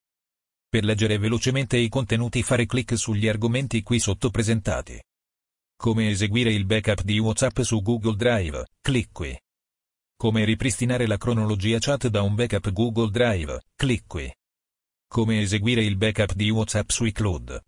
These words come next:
clic qui. Come ripristinare la cronologia chat da un backup iCloud, clic qui. Dove si trovano i file di backup di WhatsApp? Clic qui.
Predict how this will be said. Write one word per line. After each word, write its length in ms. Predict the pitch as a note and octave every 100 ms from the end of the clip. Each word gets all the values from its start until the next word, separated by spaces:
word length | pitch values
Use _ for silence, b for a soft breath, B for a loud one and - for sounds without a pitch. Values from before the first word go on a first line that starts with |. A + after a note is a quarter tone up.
| _
clic 320 | C#3 C3 -
qui. 260 | F2 C2+ - _ _ _ _ _ _ _
Come 300 | - A2 A2
ripristinare 680 | A2 G#2+ A#2 - A#2+ A#2+ A2+
la 100 | G#2+
cronologia 540 | A#2+ A2+ A2+ A#2 D3
chat 300 | - B2+ B2+
da 160 | A2+ G2+
un 140 | G2+
backup 320 | G#2 A2+ A2
iCloud, 540 | A2 - G#2 C#2+ A#1+ B1+ -
clic 320 | - C3 A2+
qui. 260 | - D#2 C2 - _ _ _ _ _ _ _
Dove 280 | G#2+ G2
si 140 | F#2 A#2+
trovano 380 | A2+ A#2+ A#2 A#2
i 80 |
file 240 | - A#2 A2
di 100 | G2
backup 400 | G2 G#2+ G2+ C3
di 160 | G#2+
WhatsApp? 540 | A2 G#2+ - G2+ - - - _ _ _
Clic 320 | - B2+ -
qui. 260 | - F2+